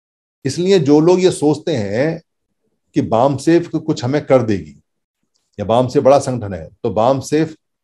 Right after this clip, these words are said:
टुकड़ों में टूटा हुआ संगठन है और हैवी संगठन, और वो संगठन ही रहेगा जब तक उसका स्ट्रक्चर संगठन बेस रहेगा, जब तक उसका संगठन,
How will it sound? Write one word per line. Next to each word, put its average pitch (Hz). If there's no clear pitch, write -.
टुकड़ों 165
में 180
टूटा 135
हुआ 98
संगठन 78
है -
और 139
हैवी 170
संगठन, 110
और 147
वो 170
संगठन 151
ही 202
रहेगा 143
जब -
तक 160
उसका 147
स्ट्रक्चर -
संगठन 135
बेस 160
रहेगा, 92
जब 117
तक 160
उसका 151
संगठन, 143